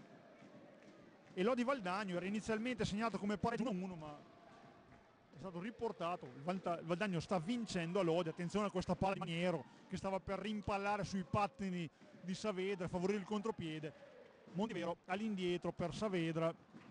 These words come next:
ora difesa a uomo per Sarzana, tiro dalla distanza,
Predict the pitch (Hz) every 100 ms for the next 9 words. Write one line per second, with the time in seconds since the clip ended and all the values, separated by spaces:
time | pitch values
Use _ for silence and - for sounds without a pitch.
0 | - - - - - - - - - -
1 | - - - - - - - 190 202 170
2 | 202 254 202 226 220 202 175 175 175 175
3 | - - - - - - 220 190 175 170
4 | 185 175 - 269 214 196 202 208 - 156
5 | 170 151 143